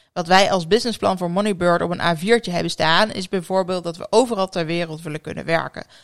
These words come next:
zodat we waardevol zijn in ons gezin en ons privéleven. Op een goede manier kunnen inrichten. Ehm, dat hebben wij voor elkaar en dat is voor mij een groot goed.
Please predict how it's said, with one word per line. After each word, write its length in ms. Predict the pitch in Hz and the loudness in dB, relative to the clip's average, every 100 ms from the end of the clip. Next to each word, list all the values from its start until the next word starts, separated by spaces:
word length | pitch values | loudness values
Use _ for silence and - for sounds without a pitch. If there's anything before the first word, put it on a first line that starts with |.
| _ | _
zodat 280 | - 175 175 | -10 -8 -4
we 120 | 170 | -4
waardevol 640 | 151 185 226 202 165 175 170 | 2 4 6 2 -2 -4 -2
zijn 300 | 160 156 156 | 0 -2 -2
in 180 | 165 | -6
ons 200 | 175 170 | -8 -10
gezin 460 | - 170 156 233 254 | -8 -2 2 2 0
en 220 | - 180 - | -2 -2 0
ons 180 | 175 | -10
privéleven. 840 | - 165 156 135 139 131 151 170 - _ _ _ | -8 -8 -6 -6 -4 -6 -8 -12 -16 _ _ _
Op 120 | - 190 | -2 -2
een 80 | |
goede 280 | 185 - 277 | 0 2 2
manier 360 | 214 185 185 175 | 2 0 0 0
kunnen 220 | 180 180 | -2 -4
inrichten. 500 | 160 - - - 196 - _ _ _ | -6 -8 -12 -14 -16 -18 _ _ _
Ehm, 360 | - 185 170 - _ _ _ | 0 0 0 -6 _ _ _
dat 140 | 202 | -2
hebben 260 | 196 226 214 | 2 2 4
wij 340 | 190 175 180 | 6 6 4
voor 180 | 180 180 | -2 -2
elkaar 580 | 160 - 151 123 214 302 | -2 0 -2 2 0 0
en 160 | - 190 | -2 0
dat 140 | 180 | 0
is 140 | 185 - | 0 -4
voor 140 | 175 | -2
mij 280 | 175 196 - | 2 2 0
een 80 | 165 | -6
groot 420 | - 175 180 202 | -4 -2 0 -2
goed. 320 | - - - | -6 -14 -14